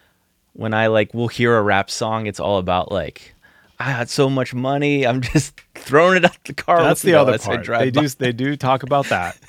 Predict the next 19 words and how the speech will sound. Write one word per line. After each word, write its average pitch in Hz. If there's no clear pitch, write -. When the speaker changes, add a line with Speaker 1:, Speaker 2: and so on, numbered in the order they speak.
Speaker 2:
It's 117
true. -
Speaker 1:
<laughs> -
Speaker 2:
But 135
eventually, 139
if 196
you 135
listen 151
to, 131
like, 113
the -
more 120
cerebral 110
guys, 85
like, 82
like, -
even, 110
like, 90
Drake, 101